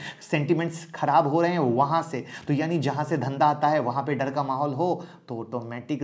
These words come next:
दोस्त बिजनेस और रेवेन्यू पे इफेक्ट वहीं से आएगा, and that's the big reason शेयर गिर रहे हैं। अब आते हैं, उससे पहले बता दूँ, अब Twitter और Telegram पर लाइव ट्रेड लाइव मार्केट में दे रहे हैं, जिसका आप फ़ायदा ले सके तो लिंक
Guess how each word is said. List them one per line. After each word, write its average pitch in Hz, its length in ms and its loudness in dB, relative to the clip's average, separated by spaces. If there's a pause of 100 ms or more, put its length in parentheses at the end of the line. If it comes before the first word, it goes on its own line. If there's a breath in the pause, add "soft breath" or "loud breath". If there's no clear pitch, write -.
दोस्त 160 380 -2
बिजनेस 127 480 -4
और 120 120 -4
रेवेन्यू 127 380 -6
पे 135 160 -6
इफेक्ट 170 360 -6
वहीं 123 320 -4
से 190 140 -2
आएगा, 160 380 6 (180 loud breath)
and 117 200 -8
that's 123 200 -6
the 120 140 -4
big 185 180 2
reason 170 300 2 (380 loud breath)
शेयर 110 260 -6 (140)
गिर 110 140 -12
रहे 104 200 -12
हैं। 107 260 -16
अब 131 180 -2
आते 135 220 -2
हैं, 175 440 -6
उससे 170 180 0
पहले 175 220 2
बता 127 220 -2
दूँ, 160 220 -6
अब 156 260 -6 (520)
Twitter 135 340 -4
और 143 220 -4
Telegram 113 440 -6
पर 151 140 -6
लाइव 123 440 -6
ट्रेड 127 240 -8
लाइव 113 260 -8
मार्केट 104 400 -12
में 107 120 -12
दे 107 140 -8
रहे 104 100 -12
हैं, 110 160 -16 (540 loud breath)
जिसका 123 280 -4
आप 127 80 -4
फ़ायदा 110 340 -8
ले 117 180 -6
सके - 360 -14 (460 soft breath)
तो 117 60 -10
लिंक 143 360 -6